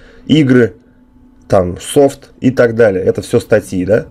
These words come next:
Категории создаются вот здесь, смотрите, материалы, кликаем, в списке материалы, менеджер категорий,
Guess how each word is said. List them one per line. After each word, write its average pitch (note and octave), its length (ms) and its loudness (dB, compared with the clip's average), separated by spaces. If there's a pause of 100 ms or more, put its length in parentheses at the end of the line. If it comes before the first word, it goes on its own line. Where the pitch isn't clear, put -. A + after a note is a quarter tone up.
(420)
Категории D#3+ 500 2
создаются A#2+ 760 2
вот G#2 200 0
здесь, F#2 340 -2
смотрите, G2 440 -2
материалы, G2 680 0
кликаем, D3+ 600 -2 (560)
в - 60 -14
списке C3+ 600 0 (140)
материалы, A2+ 760 2 (200)
менеджер A2+ 320 0
категорий, D#3+ 600 0